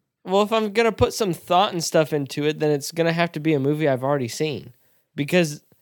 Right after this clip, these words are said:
you can only put so much thought into a pick of something you've never seen, like last week and many times before with me, you know?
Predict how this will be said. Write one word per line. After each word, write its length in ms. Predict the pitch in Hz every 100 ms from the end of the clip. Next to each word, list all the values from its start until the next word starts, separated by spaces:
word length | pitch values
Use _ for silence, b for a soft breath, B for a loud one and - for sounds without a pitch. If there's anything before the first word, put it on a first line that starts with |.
| _
you 120 | 165 165
can 140 | 208
only 140 | 220 202
put 200 | 190 117
so 220 | - 202
much 300 | 175 143 -
thought 360 | 185 175 156
into 320 | 160 151 170 147
a 80 | 127 - _
pick 380 | - 175 - _ - _
of 140 | 147 135
something 380 | - 151 151 139
you've 160 | 120
never 260 | 147 147 131
seen, 380 | - 165 127 113
like 220 | 110 107
last 360 | 120 123 -
week 280 | 143 139 117
and 200 | 110 107
many 220 | 113 120 117
times 320 | 139 120 110
before 520 | 104 - 135 107 107 b b b
with 180 | 120 120
me, 220 | 135 127
you 60 | 98
know? 280 | 104 127